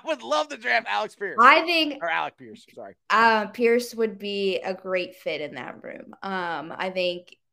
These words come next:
Speaker 2: mid-round, again, looking for that fourth wide receiver. Um,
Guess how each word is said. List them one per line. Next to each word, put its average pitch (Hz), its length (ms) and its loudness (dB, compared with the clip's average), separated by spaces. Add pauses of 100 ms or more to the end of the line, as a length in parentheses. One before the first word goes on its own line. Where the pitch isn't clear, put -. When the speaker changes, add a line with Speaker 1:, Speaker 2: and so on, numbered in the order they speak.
Speaker 2:
mid-round, 196 1080 -2 (240)
again, 175 440 -4 (100)
looking 196 300 -6
for 202 220 0
that 190 220 0
fourth 208 680 -2
wide 190 260 0
receiver. 190 680 -2 (520)
Um, 180 520 -2